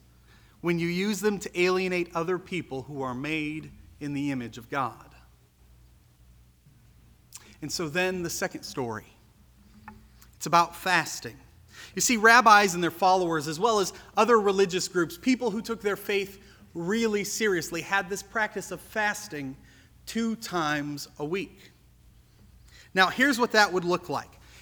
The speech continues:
In this time, most people ate two meals a day. We're just gonna call them, for simplicity's sake, lunch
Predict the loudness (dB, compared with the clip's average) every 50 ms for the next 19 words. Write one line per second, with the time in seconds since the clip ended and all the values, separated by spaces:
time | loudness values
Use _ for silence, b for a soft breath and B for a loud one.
0 | B -2 0 2 2 2 0 0 2 4 4 4 4 0 0 2 2 2 0 -4
1 | -6 -4 -4 -4 -2 -4 -4 -2 2 2 2 0 -2 -8 -10 -6 -4 -2 -2 -2
2 | -2 -2 -2 -2 -2 -4 -4 -6 -2 2 2 2 2 0 -4 -8 -10 -10 -10 -8
3 | -6 -6 -6 -6 0 2 4 4 4 4 2 -2 -4 -6 -8 -8 -8 -10 -4 -2
4 | -2 -2 -2 -2 -6 -6 -6 -4 -2 -2 -2 -2 -4 -2 -2 0 0 -2 -4 -8
5 | -10